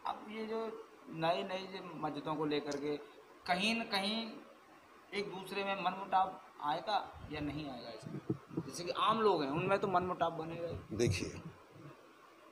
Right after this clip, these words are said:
Speaker 2: इन लोगों का काम यही है। सांप्रदायिक हमारे देश में सद्भाव रहना चाहिए, लेकिन नहीं। क्या जरूरत थी?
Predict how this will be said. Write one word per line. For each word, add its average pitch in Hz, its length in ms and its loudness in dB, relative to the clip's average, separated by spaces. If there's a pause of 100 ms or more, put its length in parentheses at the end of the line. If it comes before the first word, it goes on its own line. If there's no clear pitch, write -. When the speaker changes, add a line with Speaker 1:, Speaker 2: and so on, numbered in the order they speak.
(720)
Speaker 2:
इन 156 140 6
लोगों 131 340 8
का 160 160 6
काम 160 400 8
यही 117 340 6
है। 90 200 -6 (2250)
सांप्रदायिक 123 800 10 (1200)
हमारे 127 360 12
देश 123 280 10
में 131 60 4
सद्भाव 92 460 4
रहना 107 240 6
चाहिए, 131 360 0
लेकिन 147 300 4
नहीं। 98 260 2 (1300)
क्या 240 160 12
जरूरत 285 340 12
थी? 151 380 6